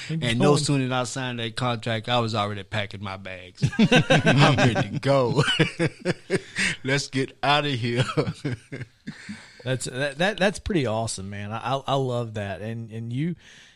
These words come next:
Speaker 1: you know, had a couple of title fights, unfortunately. Didn't
Speaker 2: Right.
Speaker 1: win them,
Speaker 2: Right,
Speaker 1: but, but you did,
Speaker 2: right.
Speaker 1: you fought
Speaker 2: Yeah.
Speaker 1: for a couple of titles.
Speaker 2: Yeah, and I mean, I was, I was that guy who fought you or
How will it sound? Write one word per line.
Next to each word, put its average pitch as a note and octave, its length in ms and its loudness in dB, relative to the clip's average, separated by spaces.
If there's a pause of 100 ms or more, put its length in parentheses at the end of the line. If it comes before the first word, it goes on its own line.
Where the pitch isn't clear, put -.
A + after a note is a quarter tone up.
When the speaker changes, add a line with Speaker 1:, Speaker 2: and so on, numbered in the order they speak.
(120)
Speaker 1:
you B2+ 120 -2
know, F3 140 -6 (140)
had A#2+ 240 -6
a F3 40 -4
couple G#3+ 300 -2
of F#3 80 -4
title D3 300 0
fights, G#2+ 420 -6
unfortunately. A#2 720 -6 (280)
Didn't A#2 160 -4
Speaker 2:
Right. C3+ 80 -2
Speaker 1:
win A3 200 2
them, E3 280 -2
Speaker 2:
Right, B2+ 320 -6
Speaker 1:
but, - 80 -10
but D3+ 180 0
you G3 60 -2
did, F#3 80 -4
Speaker 2:
right. G#3 80 -2
Speaker 1:
you F3+ 180 4
fought A3+ 180 0
Speaker 2:
Yeah. A3+ 100 -4
Speaker 1:
for B3 100 2
a A3+ 40 -2
couple B3 260 -2
of G3+ 60 -2
titles. A3 380 -4
Speaker 2:
Yeah, G#2 80 -6
and G2+ 100 -8
I G#2+ 120 -6
mean, G#2 340 -6
I G#2+ 120 -2
was, B2 380 -6
I A#2 140 -4
was C3+ 180 -4
that A2+ 220 -4
guy A#2 280 -2
who A2+ 340 -4 (580)
fought C#3 460 -4
you G#2+ 300 -8
or G2 440 -10